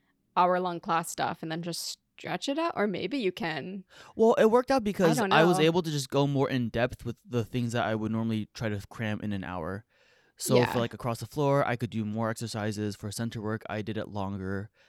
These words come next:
Speaker 2: you know, things like that. So that was great. But it just made me, I don't know, having to teach for that long. And then the fact that I am basically taking my class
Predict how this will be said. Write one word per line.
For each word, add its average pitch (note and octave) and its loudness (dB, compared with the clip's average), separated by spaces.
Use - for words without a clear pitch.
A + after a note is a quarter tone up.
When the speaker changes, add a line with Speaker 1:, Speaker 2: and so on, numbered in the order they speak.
Speaker 2:
you G#2+ -10
know, G#2 -4
things A2 -4
like G#2 -4
that. F#2+ -4
So - -6
that C3+ 2
was C#3+ 4
great. A2 -4
But B2+ 2
it B2+ 0
just C#3+ 0
made C3+ -2
me, C#3 0
I B2+ 0
don't C#3 2
know, A2 0
having D#3 -4
to C#3 -2
teach - -4
for A#2+ 0
that B2 0
long. B2 -4
And C#3 4
then C3+ 2
the C3 -2
fact D3 0
that C#3 0
I B2+ 0
am C3 2
basically D#3+ 0
taking C#3 -2
my A#2 0
class A2 -4